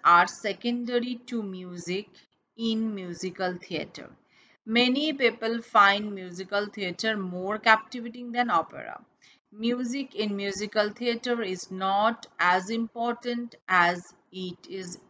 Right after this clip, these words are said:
in opera. An opera requires a huge orchestra as well as a large choir.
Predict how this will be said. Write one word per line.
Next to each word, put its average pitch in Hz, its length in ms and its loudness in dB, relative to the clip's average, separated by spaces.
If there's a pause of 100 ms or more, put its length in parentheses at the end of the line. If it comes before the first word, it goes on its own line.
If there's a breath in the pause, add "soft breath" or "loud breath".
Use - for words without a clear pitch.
(140)
in 202 340 -4
opera. 143 540 -8 (600 soft breath)
An 226 360 8
opera 240 460 2
requires 220 520 4
a 214 80 2
huge 254 680 -6
orchestra 180 600 4
as 175 160 -2
well 175 220 0
as 180 200 0
a 214 60 -2
large 196 440 0
choir. 233 440 8